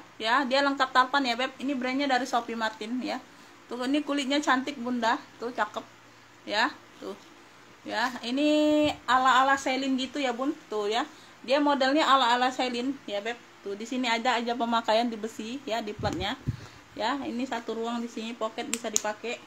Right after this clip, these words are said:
Lengkap talpan, Bunda, masih cantik ya, ala-ala Celine dari Shopee Martin ya. Ini talpannya bawaan, ya.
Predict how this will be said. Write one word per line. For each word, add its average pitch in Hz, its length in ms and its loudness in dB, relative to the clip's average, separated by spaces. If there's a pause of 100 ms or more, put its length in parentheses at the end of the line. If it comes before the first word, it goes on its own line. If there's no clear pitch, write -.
(720)
Lengkap 285 320 -4
talpan, 269 400 2
Bunda, 262 240 2
masih 262 320 -2
cantik 247 320 -2 (160)
ya, 262 160 -2
ala-ala 220 480 -2
Celine 247 320 -6
dari 220 160 -2
Shopee 208 400 -6
Martin 220 400 -8 (480)
ya. 208 240 -8 (640)
Ini 285 160 -4
talpannya 277 400 0
bawaan, 247 480 0 (240)
ya. 214 240 -4